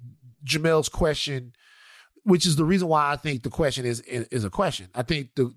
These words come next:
the question is the real, the real,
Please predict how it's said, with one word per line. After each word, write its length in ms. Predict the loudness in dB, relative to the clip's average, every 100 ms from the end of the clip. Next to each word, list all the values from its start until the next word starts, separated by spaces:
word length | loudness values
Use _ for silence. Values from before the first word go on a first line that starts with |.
| -8
the 120 | -6
question 420 | 0 0 0 0
is 340 | 2 2 0 -10 -20 -20 _
the 160 | 2 4
real, 680 | 6 6 6 4 2 0 -6 _ _ _ _ _ _ _ _ _ _ _ _ -20 _ _ _ -18
the 320 | -8 2 4
real, 840 | 6 4 4 4 4 4 2 0